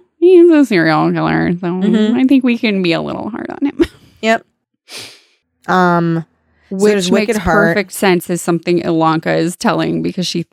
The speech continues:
Speaker 1: she sees herself as being Julia.
Speaker 2: I know, I know.
Speaker 1: A, a beautiful magical healer. <laughs>
Speaker 2: Yes. <laughs>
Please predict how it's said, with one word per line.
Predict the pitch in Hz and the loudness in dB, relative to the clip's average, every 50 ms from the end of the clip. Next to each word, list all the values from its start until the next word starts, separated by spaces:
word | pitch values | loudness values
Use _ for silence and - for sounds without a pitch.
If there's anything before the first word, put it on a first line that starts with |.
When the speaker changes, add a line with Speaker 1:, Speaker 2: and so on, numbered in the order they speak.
| _ - - | _ -14 -10
Speaker 1:
she | - - - 180 170 | -6 -4 -4 -4 -4
sees | - - 170 165 - | -2 -4 -4 -2 -2
herself | 190 180 175 - - 165 165 | -4 -4 -4 -4 -4 -4 -4
as | - - 190 196 | -6 -8 -10 -10
being | 202 220 226 - - - | -10 -8 -6 -4 -4 -2
Julia. | 202 - - - - - - - - - 226 - - _ _ _ | -2 -4 -4 -4 -6 -6 -4 -4 -2 -4 -4 -6 -10 _ _ _
Speaker 2:
I | 196 202 202 196 | -2 0 2 2
know, | 190 190 190 180 175 170 170 170 165 | 2 2 2 2 2 2 2 2 0
I | - 165 175 | 0 0 0
know. | 175 175 175 175 220 196 190 185 175 - | 0 0 0 0 2 2 2 2 0 0
Speaker 1:
A, | - - | -2 -2
a | 196 | -4
beautiful | 180 - 190 180 190 196 202 - 202 190 180 180 175 - - - - - _ | -2 -2 0 2 2 0 0 0 2 2 4 4 2 2 0 -2 -4 -10 _
magical | - - - 269 - - 202 - 208 | -6 -4 -4 -2 -4 -4 -4 -4 -4
healer. | 208 - - 101 - - - - - - - - | -4 -2 -4 -4 -4 -2 0 0 0 -2 -2 -8
<laughs> | - - - | -20 -4 0
Speaker 2:
Yes. | 262 330 262 - 269 - - - - _ _ _ - 508 - _ - 480 - - - 440 - - _ 403 - _ _ - 427 - _ _ _ _ | 2 2 4 2 2 0 -4 -8 -16 _ _ _ -10 -10 -8 _ -10 -10 -10 -10 -14 -16 -16 -12 _ -14 -14 _ _ -20 -20 -20 _ _ _ _
<laughs> | 320 392 440 392 339 | -2 0 0 0 0